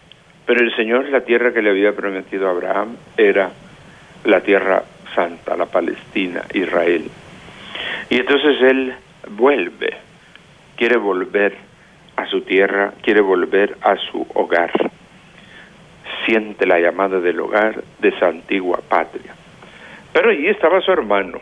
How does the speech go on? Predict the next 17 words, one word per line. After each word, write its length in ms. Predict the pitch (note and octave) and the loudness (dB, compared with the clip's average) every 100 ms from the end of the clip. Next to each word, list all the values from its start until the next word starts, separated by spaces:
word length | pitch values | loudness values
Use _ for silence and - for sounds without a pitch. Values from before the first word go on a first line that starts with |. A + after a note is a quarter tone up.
| - - _ _ _ _ _ - | -16 -20 _ _ _ _ _ -6
y 160 | A#2 | -2
su 140 | A2 A#2+ | 2 2
hermano 640 | G#2 G2 A2 B2+ C3+ C3+ - - | 2 2 0 2 0 0 -4 -2
todavía 420 | A#2 F#2+ G2+ A2 | 0 2 2 0
no 240 | G2 G2+ A#2 | 0 -2 0
le 120 | B2 | 0
había 280 | G2 G2 G2+ | 2 0 2
pasado 460 | G#2 - F2+ F#2 | -2 0 0 2
la 120 | G2 | 0
jugarreta 760 | F#2 F#2 F2+ F#2 F#2 F#2 - G2+ | -2 -2 -2 0 0 0 0 -4
que 240 | - - - - - - - | -4 -6 -8 -14 -20 -20 -4
Jacob 460 | G2 - G2+ F#2+ | -2 0 0 2
le 120 | G2 | 2
hizo 420 | G2 G2 F#2 - - - | 0 0 -8 -8 -8 -2
de 140 | G2+ | -2
quitarle 640 | - F2+ G2 F#2+ F#2+ G2 | 0 -4 2 2 2 2
la 200 | F2 F2 | 2 0